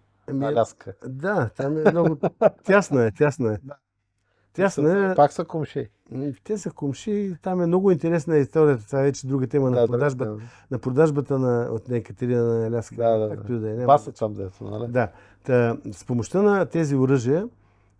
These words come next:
Speaker 1: е, климатични, са предизвикани голяма част от земетресенията, примерно, които са в Япония. <laughs> С тяхната атомна централа това не беше случайно. Япон-,
Speaker 2: Япон-,
Speaker 1: японците имат система за предупреждение на базата на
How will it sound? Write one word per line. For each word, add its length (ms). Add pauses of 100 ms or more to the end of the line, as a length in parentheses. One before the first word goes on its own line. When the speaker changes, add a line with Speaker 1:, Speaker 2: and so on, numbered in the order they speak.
Speaker 1:
е, 260 (600)
климатични, 580
са 160
предизвикани 580
голяма 340
част 260
от 120 (520)
земетресенията, 880
примерно, 360
които 200
са 120
в 100
Япония. 500 (500)
<laughs> 300
С 80
тяхната 340
атомна 300
централа 440
това 140
не 100
беше 180
случайно. 420 (480)
Япон-, 280
Speaker 2:
Япон-, 220 (340)
Speaker 1:
японците 580
имат 420
система 460
за 120
предупреждение 800 (460)
на 80
базата 400
на 160